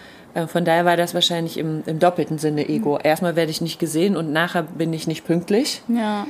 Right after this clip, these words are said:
Speaker 1: Ähm, das ist gut möglich, ja. Und ich meine, was ich schön an der Geschichte finde, ist, wie du
Speaker 2: <laughs>
Speaker 1: sagst, es stand irgendwie, als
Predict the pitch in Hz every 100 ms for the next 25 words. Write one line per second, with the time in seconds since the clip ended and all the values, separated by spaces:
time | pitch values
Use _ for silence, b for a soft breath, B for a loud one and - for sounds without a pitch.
0 | B B - 185 170 170 170 180 - -
1 | 214 202 165 160 160 156 - 185 180 175
2 | 165 165 - - B B B 190 196 196
3 | 175 202 - - 277 320 - 180 175 175
4 | 175 - 175 170 170 165 - - 190 190
5 | 156 165 202 - - 240 - 302 B B
6 | B 180 - - 175 202 - - - -
7 | - - - - 185 180 190 151 170 -